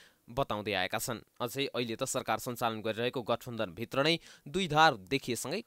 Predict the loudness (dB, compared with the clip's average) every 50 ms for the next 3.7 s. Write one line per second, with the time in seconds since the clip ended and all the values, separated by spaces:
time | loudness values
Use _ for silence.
0 | _ 0 0 2 4 2 2 2 2 0 0 -2 -4 -4 -4 -2 -2 -2 2 2
1 | 2 2 0 -2 -4 -2 -2 0 0 -2 0 2 2 2 2 0 -2 -2 0 2
2 | 2 2 0 -2 -6 -8 -6 -4 -4 -2 -2 -2 -2 -2 -2 -4 -6 -8 -8 -10
3 | -10 -10 -8 -6 -2 0 0 0 -2 -4 _ _ -8 -8